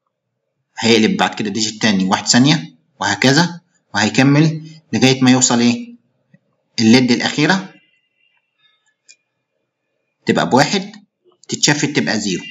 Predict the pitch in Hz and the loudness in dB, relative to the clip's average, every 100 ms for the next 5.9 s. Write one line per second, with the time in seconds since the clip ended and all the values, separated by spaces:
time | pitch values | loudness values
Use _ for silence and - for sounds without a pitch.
0 | - _ - 127 107 - - - 107 110 | -20 _ -2 0 0 -2 -14 -10 -8 -4
1 | 135 135 123 117 147 147 - 127 170 170 | 2 2 0 -2 0 2 0 0 2 0
2 | - - _ _ _ - - 113 127 165 | -4 -18 _ _ _ -18 -10 -6 -2 2
3 | 156 - 139 117 101 - 123 151 143 135 | 2 4 2 0 -6 -6 -2 0 2 2
4 | 139 139 123 123 123 - - - - 143 | 0 2 4 4 2 -6 -14 -4 0 2
5 | 131 - 156 120 117 - 160 190 | 2 0 2 2 2 2 0 0